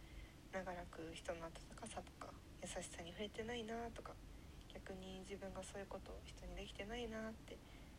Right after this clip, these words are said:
思う時あると思うんですね。まあ、だからこそ、そういう時に、あー、自分ダメだなって思うんじゃなくて、あー、自分甘え足りないんだなって、よし、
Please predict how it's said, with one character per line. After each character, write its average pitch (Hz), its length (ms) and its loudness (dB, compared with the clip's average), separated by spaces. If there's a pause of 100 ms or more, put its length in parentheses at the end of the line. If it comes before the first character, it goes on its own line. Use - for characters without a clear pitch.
(200)
思 190 80 2
う 180 160 0
時 - 560 -6
あ 185 80 2
る 180 80 -2
と - 80 -4
思 175 160 -4
う 175 80 -6
ん 170 80 -6
で - 80 -4
す - 80 -4
ね。 214 160 0 (1040)
ま 220 80 0
あ、 - 0 -
だ 214 160 2
か 220 80 6
ら 202 80 6
こ 226 160 -2
そ、 262 320 6 (320)
そ - 160 -2
う 185 40 2
い 180 100 -2
う 170 100 -6
時 - 240 -6
に、 269 160 0 (560)
あ 180 240 2
ー、 170 80 -2
自 180 80 -2
分 175 240 0
ダ 180 80 2
メ 214 160 0
だ 226 80 4
な 262 320 4
っ - 0 - (160)
て 175 160 2
思 170 160 -4
う 170 80 -2
ん 175 80 -6
じ 196 80 -4
ゃ 190 80 -2
な 196 80 -4
く - 160 -4
て、 240 160 6 (480)
あ 185 400 0
ー、 - 240 -6
自 190 80 4
分 185 80 4 (480)
甘 185 160 0
え 196 80 6
足 - 240 4
り - 20 4
な 269 60 6
い 285 80 8
ん 294 40 2
だ 277 120 6
な 269 80 4
っ 269 160 2
て、 - 160 -6 (720)
よ 202 120 4
し、 - 120 0